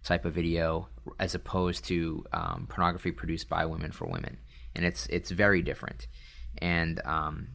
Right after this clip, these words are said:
you know, I, I don't wanna sound like we're in a sweeps week, and I'm not gonna dwell too much on, on the topic of pornography, but it's indicative of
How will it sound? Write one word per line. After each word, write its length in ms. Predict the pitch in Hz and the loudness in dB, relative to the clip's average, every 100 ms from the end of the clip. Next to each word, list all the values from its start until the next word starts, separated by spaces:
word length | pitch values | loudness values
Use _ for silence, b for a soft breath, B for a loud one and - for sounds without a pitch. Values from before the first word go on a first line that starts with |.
| - | -8
you 80 | 85 | -4
know, 80 | 80 | -2
I, 140 | 80 | -2
I 100 | 90 | 0
don't 160 | 90 87 | 0 2
wanna 160 | 85 85 | 0 0
sound 240 | - 80 | 0 0
like 160 | 80 - | 0 -2
we're 100 | 82 | -2
in 60 | |
a 40 | 85 | 0
sweeps 360 | - 87 - | 0 0 0
week, 180 | 76 - | -4 -2
and 40 | |
I'm 120 | 82 82 | -2 -2
not 120 | - | -2
gonna 160 | 85 | -2
dwell 240 | 85 87 85 | 2 4 2
too 160 | - | 0
much 340 | 82 - - - | -2 0 -2 -2
on, 420 | 76 78 76 - - | -2 -4 -4 -6 -4
on 100 | 76 | -4
the 60 | |
topic 360 | - 82 - - | 2 2 2 -4
of 80 | - | 2
pornography, 580 | 92 101 90 85 80 B B B B - | 4 4 2 0 -2 B B B B -2
but 300 | - 87 80 - | 6 8 8 2
it's 540 | - 92 - - - - - - - - - - - - - - - - - - | 2 2 2 -2 -4 -6 -12 -18 -18 -18 -16 -16 -14 -14 -12 -12 -12 -14 -16 -2
indicative 880 | 104 92 120 131 107 90 85 85 - - | 2 4 4 6 6 6 4 -2 -8 2
of 640 | 85 82 82 80 87 - | 6 6 6 4 -2 -6